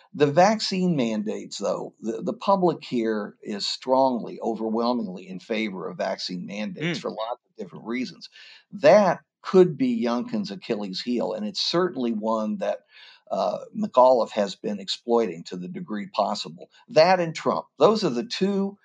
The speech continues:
Speaker 1: great weaknesses, uh, for Trump, uh, for, uh, uh, Youngkin, Trump and vaccine mandates.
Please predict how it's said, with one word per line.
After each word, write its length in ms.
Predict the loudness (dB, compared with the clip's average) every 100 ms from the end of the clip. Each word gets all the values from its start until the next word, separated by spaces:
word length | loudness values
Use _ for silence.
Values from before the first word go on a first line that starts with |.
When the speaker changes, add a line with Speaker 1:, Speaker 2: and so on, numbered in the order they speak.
| _ _
Speaker 1:
great 400 | 2 4 4 0 -8 _ _ 0
weaknesses, 720 | 2 2 -4 -8 -8 -10 -12 _ _ _ -4
uh, 180 | -4
for 160 | -4 -10
Trump, 340 | -6 -6 -6 _ _
uh, 160 | -8 -8
for, 360 | -4 -4 -2 -2
uh, 260 | -2 -6 -12 -12
uh, 100 | -6
Youngkin, 540 | -2 -2 -2 -8 -14
Trump 400 | 0 4 4 2 -10
and 260 | -8 -6 -2
vaccine 460 | -2 -2 -4 -4 -4
mandates. 640 | -8 -10 -14 -12 -12